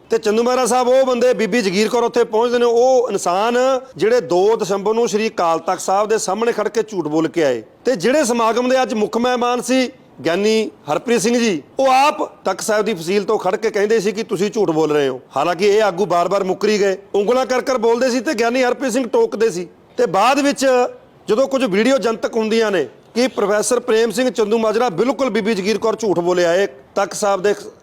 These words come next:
ਸਾਹਮਣੇ ਖੜ ਕੇ, ਗੁਰੂ ਦੇ ਸਾਹਮਣੇ ਖੜ ਕੇ, ਉਹ ਅਸੀਂ ਵੀਡੀਓ ਪੈਨ ਡਰਾਈਵ 'ਚ ਪਾ ਕੇ ਤਖਤ ਸਾਹਿਬਾਨ ਦੇ ਸਕੱਤਰੇਤ 'ਤੇ ਦੇ ਕੇ ਵੀ ਆਏ ਸੀ ਤੇ ਬੇਨਤੀ ਕੀਤੀ ਸੀ ਕਿ ਇਹ ਬਿਲਕੁਲ ਇਹ ਜਿਹੜੇ ਗੁਰੂ ਦੇ ਅੱਗੇ ਖੜ ਕੇ ਝੂਠ ਬੋਲ ਗਏ, ਇਹਨਾਂ ਨੂੰ ਸਜ਼ਾ ਦਿੱਤੀ ਜਾਵੇ। ਪਰ ਬੜੇ ਦੁੱਖ ਦੇ ਨਾਲ, ਪੂਰੀ ਕੌਮ ਦੇ ਨਾਲ ਮੈਂ ਅੱਜ ਆਪਣੇ ਵਿਚਾਰ ਰੱਖ ਰਿਹਾ ਕਿ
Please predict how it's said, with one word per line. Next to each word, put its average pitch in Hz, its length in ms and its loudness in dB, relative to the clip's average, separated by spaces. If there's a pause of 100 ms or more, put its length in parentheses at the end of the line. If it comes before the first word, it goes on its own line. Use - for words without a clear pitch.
ਸਾਹਮਣੇ 220 320 -2
ਖੜ 185 180 -2
ਕੇ, 214 160 0
ਗੁਰੂ 175 200 -2
ਦੇ 202 100 2
ਸਾਹਮਣੇ 202 280 0
ਖੜ 185 160 -2
ਕੇ, 214 280 2 (140)
ਉਹ 226 100 2
ਅਸੀਂ 226 160 -2
ਵੀਡੀਓ 233 400 2
ਪੈਨ 208 280 -2
ਡਰਾਈਵ 220 200 2
'ਚ 220 80 -14
ਪਾ 175 220 0
ਕੇ 226 140 -2
ਤਖਤ 202 220 -4
ਸਾਹਿਬਾਨ 196 360 -2
ਦੇ 220 80 2
ਸਕੱਤਰੇਤ 196 400 -4
'ਤੇ 202 100 -2
ਦੇ 156 140 0
ਕੇ 170 160 0
ਵੀ 160 100 2
ਆਏ 127 140 0
ਸੀ 107 160 -14 (180)
ਤੇ 185 80 0
ਬੇਨਤੀ 180 340 -2
ਕੀਤੀ 208 320 -2
ਸੀ 240 160 2
ਕਿ 262 80 0
ਇਹ 269 160 2
ਬਿਲਕੁਲ 254 400 0
ਇਹ 220 160 2 (140)
ਜਿਹੜੇ 254 240 0 (120)
ਗੁਰੂ 220 240 0
ਦੇ 302 140 2 (120)
ਅੱਗੇ 226 200 -2
ਖੜ 226 140 -2
ਕੇ 254 140 -2
ਝੂਠ 202 240 -2
ਬੋਲ 214 200 0
ਗਏ, 240 60 -2
ਇਹਨਾਂ 247 140 0
ਨੂੰ 190 100 -2
ਸਜ਼ਾ 190 120 -2
ਦਿੱਤੀ 160 240 -6
ਜਾਵੇ। 135 300 -2 (160)
ਪਰ 196 120 0
ਬੜੇ 202 260 0
ਦੁੱਖ 190 280 -2
ਦੇ 240 140 2
ਨਾਲ, 202 360 0 (260)
ਪੂਰੀ 269 200 0
ਕੌਮ 220 320 0
ਦੇ 240 100 2
ਨਾਲ 220 180 0
ਮੈਂ 214 200 0
ਅੱਜ 208 120 -2
ਆਪਣੇ 214 140 0
ਵਿਚਾਰ 175 360 0
ਰੱਖ 165 200 -2
ਰਿਹਾ 185 300 0 (300)
ਕਿ 226 200 0